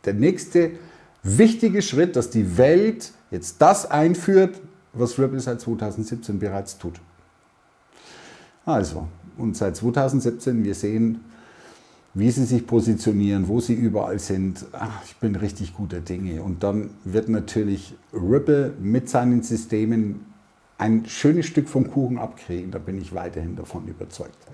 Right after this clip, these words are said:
So, so viel zu iso. Nichts erwarten bitte. Was ich viel eher erwarte, dass der, der Kurs irgendetwas tut, das ist immer noch das summarische Urteil von Richterin Torres. Ihr könnt's vielleicht nicht mehr hören,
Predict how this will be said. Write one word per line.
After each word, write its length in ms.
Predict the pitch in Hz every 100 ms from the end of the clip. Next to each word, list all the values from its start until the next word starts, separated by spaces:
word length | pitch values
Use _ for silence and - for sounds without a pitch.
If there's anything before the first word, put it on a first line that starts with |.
| - - - - - -
So, 380 | - 110 - - - _ - - -
so 240 | - 131
viel 200 | 127 107
zu 220 | - 104 - -
iso. 500 | 107 127 - 69 69 - _ _ _ -
Nichts 600 | 117 156 - - - - _ _
erwarten 480 | 110 92 85 87 82
bitte. 280 | 80 - - - _
Was 260 | 117 131 -
ich 200 | 131 95
viel 300 | - 113 113
eher 240 | 160 147 123
erwarte, 540 | 104 92 92 - 90
dass 240 | 98 104
der, 160 | 113 98 104 101 98 - _
der 140 | 107 98
Kurs 340 | - 147 -
irgendetwas 600 | - 104 104 104 104 101
tut, 300 | - 143 -
das 200 | 117 - -
ist 360 | 180 170 - -
immer 200 | 208 196
noch 240 | 156 156
das 140 | 139 117
summarische 460 | 127 123 127 120
Urteil 260 | 120 127 120
von 160 | 123 113
Richterin 400 | 110 113 101 98
Torres. 340 | 151 156 151
Ihr 60 | - - - - _
könnt's 260 | - 80 78
vielleicht 440 | - 82 78 -
nicht 120 | 87 78
mehr 140 | 76
hören, 300 | 90 117